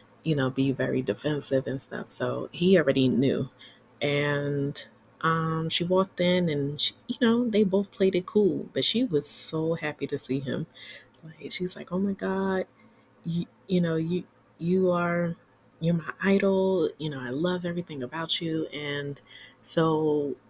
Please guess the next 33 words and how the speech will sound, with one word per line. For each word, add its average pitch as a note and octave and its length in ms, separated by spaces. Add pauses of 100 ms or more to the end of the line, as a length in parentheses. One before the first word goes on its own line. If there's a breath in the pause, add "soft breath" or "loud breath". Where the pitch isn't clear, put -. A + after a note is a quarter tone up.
(180)
they E3+ 180
gets F#3+ 320
in, G3 400 (540)
they're D3+ 120
standing F3+ 440
in E3 120
the D#3 100
studio, D3+ 680 (120)
and C#3 600 (200)
his F3+ 340
brother, D3 500
Tony, D#3+ 480
Tony D#3+ 240
Bennett's D3 360
brother, C#3+ 220
was C#3 240
in C#3+ 120
the, C3+ 300 (640 loud breath)
you F#3+ 100
know, D3 220
in D3+ 200
the, C#3+ 200
um, C3 360
sound, E3 500 (360)
I C#3 100
guess, C#3 340
whatever C3+ 240
you C#3+ 100
wanna C3 180
call D3 200
it, C3 160 (240)
you F#3+ 120
know, - 260